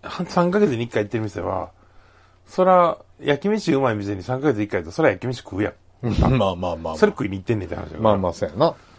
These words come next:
Speaker 1: だからその焼き飯がうまい店の中華丼とか天津飯に食うには、二日連続とか行かなあかんわけ。
Speaker 2: まあまあ、そうですね。
Speaker 1: もしくは一回で二個食うしかないんやけど。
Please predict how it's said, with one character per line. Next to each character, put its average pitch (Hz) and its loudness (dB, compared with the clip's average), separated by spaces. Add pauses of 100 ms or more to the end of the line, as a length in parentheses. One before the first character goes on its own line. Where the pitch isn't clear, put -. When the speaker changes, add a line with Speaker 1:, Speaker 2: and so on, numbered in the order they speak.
(300)
Speaker 1:
だ 131 -4
か 127 0
ら 117 -2
そ 180 0
の 175 4
焼 131 4
き 185 2
飯 220 2
が 170 4
う 196 2
ま 202 2
い 156 2
店 170 2
の 202 2
中 156 4
華 156 2
丼 175 6
と 143 2
か 104 2
天 151 0
津 - -2
飯 101 -6
に 95 -8
食 - -4
う 120 2
に 113 0
は、 82 -6 (400)
二 - -14
日 214 6
連 196 8
続 165 4
と 104 2
か 90 2
行 90 2
か 95 2
な 92 -2
あ - -2
か 87 -2
ん 90 -2
わ 87 -4
け。 127 -4
Speaker 2:
ま 131 6
あ 117 6
ま 98 -2
あ、 92 -2
そ 92 -12
う - -12
で 80 -20
す - -20
ね。 92 -14 (400)
Speaker 1:
も 185 4
し 190 2
く 165 4
は 131 10
一 156 4
回 143 6
で - 2
二 107 0
個 123 -2
食 104 -4
う 90 -4
し 95 -8
か 90 -2
な 87 -6
い 85 -10
ん 85 -12
や 85 -10
け - -10
ど。 85 -12